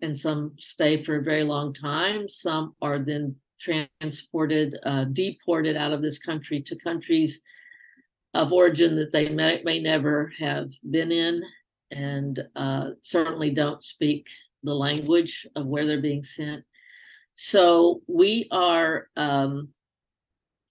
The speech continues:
uh, covid kind of changed things for us, but, but we supply, um, y-, y-, lots of people donate to us for,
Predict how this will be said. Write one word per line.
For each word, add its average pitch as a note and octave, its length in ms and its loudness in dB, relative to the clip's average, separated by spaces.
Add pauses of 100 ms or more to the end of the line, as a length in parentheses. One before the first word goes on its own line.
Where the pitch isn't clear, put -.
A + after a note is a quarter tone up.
(120)
uh, D3 440 -4 (720)
covid A3 400 8
kind G#3 180 2
of D#3 160 0
changed A3 500 0
things D3 320 -4
for C3+ 280 2
us, C3+ 180 0
but, - 260 -4 (540)
but E3+ 120 4
we G3 120 12
supply, F3+ 1040 4 (340)
um, D3 460 0 (960)
y-, - 340 -8
y-, - 220 -8
lots F3 360 2
of - 60 -4
people F#3+ 240 6
donate D#3+ 540 4 (300)
to D3+ 160 8
us C3+ 140 2
for, C#3 220 -4